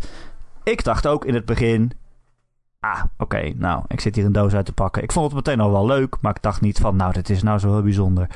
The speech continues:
Ik vond het wel zen, zo van, oké, je richt je kamer in zoals je dat wil. Je hebt hier een doos vol spullen en er komt een boek uit. Nou, die zet ik in de kast.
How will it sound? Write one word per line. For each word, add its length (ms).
Ik 120
vond 140
het 100
wel 180
zen, 440
zo 180
van, 220
oké, 300
je 120
richt 300
je 80
kamer 360
in 120
zoals 220
je 80
dat 140
wil. 240
Je 60
hebt 120
hier 140
een 80
doos 240
vol 100
spullen 460
en 120
er 80
komt 200
een 60
boek 200
uit. 200
Nou, 120
die 100
zet 180
ik 80
in 60
de 80
kast. 400